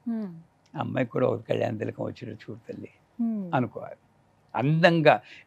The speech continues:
Speaker 2: చాలా, చాలా ఇళ్ళల్లో చూస్తారు, మొక్కుబడిగా ఏదో ఇలా అనేది చేస్తూ ఉంటారు.
Speaker 1: హ్మ్.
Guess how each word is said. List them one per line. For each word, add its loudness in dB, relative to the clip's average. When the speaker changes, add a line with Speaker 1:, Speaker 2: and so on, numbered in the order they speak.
Speaker 2:
చాలా, 6
చాలా 10
ఇళ్ళల్లో 4
చూస్తారు, 4
మొక్కుబడిగా 4
ఏదో 6
ఇలా 6
అనేది 2
చేస్తూ 0
ఉంటారు. 4
Speaker 1:
హ్మ్. -10